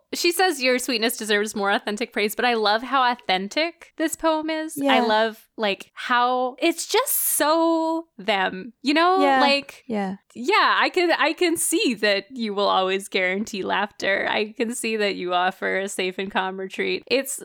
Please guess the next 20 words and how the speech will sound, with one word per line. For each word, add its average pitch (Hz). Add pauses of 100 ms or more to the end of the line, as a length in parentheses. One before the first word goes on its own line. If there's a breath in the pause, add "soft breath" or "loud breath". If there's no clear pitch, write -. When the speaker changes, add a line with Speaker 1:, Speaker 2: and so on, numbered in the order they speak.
Speaker 1:
like, 262 (120)
very, 262
very 208
lovely 190
and 190
sweet. - (180)
And 240
partnership 226
and 208
friendship, 202
like, 214
that's 262
what 330
it's 349
all 359
about. 208 (100)
Speaker 2:
Yeah, 226
it's -
very 262
based. 214